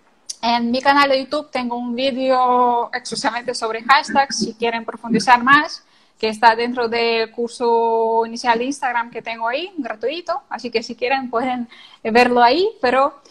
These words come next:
eh, comentando, eh, como algunos puntos principales. Eh, primero, eh, lo que tenemos que intentar evitar es usar hashtags demasiado, demasiado amplios y generales,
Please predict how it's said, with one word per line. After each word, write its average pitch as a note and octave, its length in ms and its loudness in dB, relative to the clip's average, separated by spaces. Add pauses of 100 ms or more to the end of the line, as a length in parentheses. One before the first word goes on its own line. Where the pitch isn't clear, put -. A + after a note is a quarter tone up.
(120)
eh, A#3+ 260 2
comentando, D#4 720 0 (600)
eh, A3+ 920 0
como A#3 160 2
algunos C4+ 380 2
puntos B3 340 -4
principales. C4+ 840 2 (520)
Eh, A3 380 4
primero, E4+ 640 2 (340)
eh, A3+ 480 -2
lo B3 140 -2
que C4 100 -4
tenemos C4+ 520 -6
que - 560 -4
intentar A#3+ 500 4
evitar C4 480 0
es A#3 300 -6
usar A#3 380 -2
hashtags A#3+ 460 -4
demasiado, A3+ 800 -2
demasiado G#3 720 -4
amplios A3+ 640 -8
y G#3 40 -18
generales, G#3+ 800 4